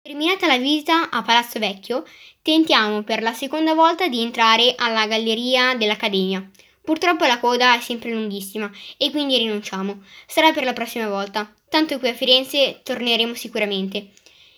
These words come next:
Girovaghiamo per la città fino alle diciassette e trenta circa, poi rientriamo al B and B per riposarci un momento. Siamo molto stanchi, quindi decidiamo di passare al McDonald's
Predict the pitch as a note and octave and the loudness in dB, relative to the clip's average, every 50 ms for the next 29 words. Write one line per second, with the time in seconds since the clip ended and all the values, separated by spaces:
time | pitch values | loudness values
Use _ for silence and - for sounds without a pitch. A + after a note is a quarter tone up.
0 | _ _ - D4+ D#4+ E4+ E4+ E4 E4 F4 F4 F4+ F4+ F4 F4+ D#4+ C#4 A#3 G#3 G#3+ | _ _ 2 4 4 4 4 2 4 4 4 4 4 2 0 0 0 0 0 0
1 | A3+ A3+ - C#4 C4+ - D#4+ E4+ F#4 F4 F4+ - B3+ A#3 A3 G#3+ G#3 G#3 G#3 G#3 | -4 -6 -8 -6 -2 2 4 4 4 2 0 -2 -2 -2 0 0 0 -2 -2 0
2 | G#3 G#3 G#3 G#3 G#3 G#3 G#3 G3+ G#3 - - - - - B3 B3+ C#4+ C#4 C#4 - | 2 2 2 4 4 4 2 0 -2 -6 -16 -18 -14 -12 -8 -6 -6 -6 -2 0
3 | C#4+ C4+ C#4 D4+ G#3 - G#3 G3+ G3+ G#3+ - G#3+ - - G#3 G#3 G#3 G3+ G#3 G3+ | 0 0 0 -2 -6 -4 -4 -4 -4 -6 -8 -8 -6 -4 -4 -4 -4 -4 -6 -6
4 | G3+ - - - - - - - _ - F4 F4 F4 F4+ E4+ E4 C#4 - - A3 | -6 -10 -20 -20 -20 -20 -20 -16 _ 0 2 4 4 4 4 2 0 0 -2 -4
5 | G#3+ G#3+ G#3+ G#3+ A3 A3 A3+ A3+ A3+ A3+ A3 A3 A#3+ C4+ C#4 C4+ - C4 A3+ A3 | -2 -2 -2 -4 -2 -2 -4 -4 -4 -4 -4 -4 -4 -6 -6 -6 -4 0 0 2
6 | G#3+ G#3+ A3 A3 A3 B3 B3+ C4 B3+ B3+ B3 - - A#3 A3 G#3+ G#3 F#3+ F#3+ F#3+ | 2 2 0 -2 -6 -8 -6 -4 -4 -4 -6 -6 -6 -6 -4 -2 -2 -2 -4 -4
7 | F#3+ G3+ F#3+ G3 - _ _ _ _ _ _ _ _ _ _ _ - - E4 D#4+ | -4 -6 -8 -10 -12 _ _ _ _ _ _ _ _ _ _ _ -2 4 6 8
8 | D#4+ D#4+ D#4 E4 E4 E4 D#4 C#4+ - - B3+ A3 G#3+ G#3+ A3+ - B3+ B3 - D4 | 8 10 8 8 6 4 0 -4 -2 0 0 0 0 -2 -6 -8 -10 -8 -4 -2
9 | D4+ D#4 C#4 B3 B3+ - C4 A3 A#3+ A#3 A#3+ A#3+ A#3 A3+ A3 A#3 A#3+ C4 C4 - | -2 -2 -2 -2 -4 -6 -4 -2 -2 -2 -2 -2 -4 -4 -4 -6 -6 -8 -8 -4
10 | - C#4 C4 C4 C4 C4+ C#4 C#4 C4+ A3+ - A3+ A3+ A#3 B3 A#3+ B3 B3 G#3 G3+ | -2 0 2 2 2 2 4 4 2 2 0 -2 -4 -6 -6 -8 -6 -6 -4 -4
11 | G3+ G#3+ G#3+ A#3 B3+ C4 D4 | -4 -4 -4 -4 -2 -2 -4